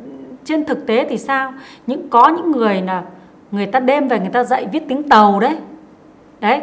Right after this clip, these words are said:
các quý đạo hữu có nghe thấy như thế không? Viết chữ lọ, viết chữ kia, xong dạy xem bói này. Rồi dạy làm bùa chú là nhiều lắm. Là vong linh họ tự dạy, đấy là loại quỷ.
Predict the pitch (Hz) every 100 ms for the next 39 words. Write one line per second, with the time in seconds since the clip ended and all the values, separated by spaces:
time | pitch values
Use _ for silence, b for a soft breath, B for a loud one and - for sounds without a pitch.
0 | 285 - - - _ 254 262 254 269 226
1 | 240 185 277 277 277 262 294 262 269 294
2 | 294 B B B - 320 - - - 320
3 | 349 320 208 311 - 320 - 294 302 294
4 | 285 277 - 285 277 254 262 330 370 226
5 | 240 B B B B 196 220 208 180 247
6 | 226 220 214 208 220 214 247 339 359 226
7 | 233 220 240 311 B B B - 208 269
8 | 285 294 285 277 - 262 - 214 - 208
9 | 269 233 196 196 - 180